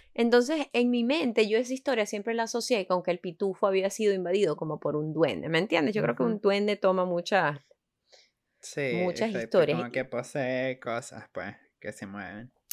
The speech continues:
Speaker 1: Y si alguien de ustedes ha escuchado otras historias de duendes que lo quieran enviar, nos pueden enviar, eh, en los comentarios del Instagram también de la historia que, que pongamos
Speaker 2: Ujú,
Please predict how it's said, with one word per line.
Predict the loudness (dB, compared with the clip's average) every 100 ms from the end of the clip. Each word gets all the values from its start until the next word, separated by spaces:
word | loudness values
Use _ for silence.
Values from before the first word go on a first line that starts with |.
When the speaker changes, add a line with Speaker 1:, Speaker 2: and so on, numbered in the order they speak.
| -16 _ _ _ _ -20 -8 0
Speaker 1:
Y | 2
si | 6
alguien | 6 8 4 2 0
de | -2
ustedes | 0 4 8 8 8 4 0
ha | 0
escuchado | 2 -2 2 8 10 10 8
otras | 4 4 2
historias | 0 0 2
de | 4
duendes | 4 4 2 0
que | 0
lo | 0
quieran | 0 2 2
enviar, | 4 4 4 -2 -18 -18 -20 -2
nos | 0 6
pueden | 8 8 6
enviar, | 6 8 10 10 8
eh, | 6 6 8 4 2 -4 -4
en | 0 2
los | 4
comentarios | 6 6 8 10 10 6
del | 4 4
Instagram | 4 4 6 6 6
también | 2 2 2 4
de |
la | 4
historia | 4 4 6 6 6
que, | 4 4 0 -2
que | -4
pongamos | 0 4 4 4 4 2 0 -8 -12 -10
Speaker 2:
Ujú, | -12